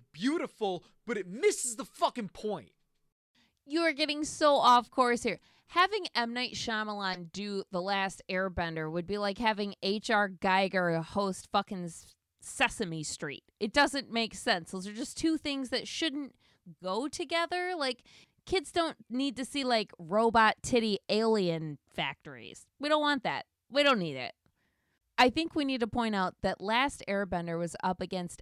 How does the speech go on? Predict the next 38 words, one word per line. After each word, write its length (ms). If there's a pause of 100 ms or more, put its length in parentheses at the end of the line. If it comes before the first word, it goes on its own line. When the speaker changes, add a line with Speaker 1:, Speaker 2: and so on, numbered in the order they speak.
(120)
Speaker 2:
Adam 340
Sandler 720
films, 720 (440)
Little 300
Fockers, 1120 (360)
Speaker 1:
<laughs> 360
Speaker 2:
Sex 420
and 140
the 40
City 360
two, 520 (300)
and 140
basically 600
the 140
Not 340
Another 280
Teen 380
movie 340
version 480
of 280
Twilight 600
named 480
Vampires 640
Suck, 360
which 320 (240)
we'll 180
get 220
into 260
the 120
seven 380
degrees 400
of 120
Twilight 680
in 120
this 180
fucking 340
movie, 320
but 300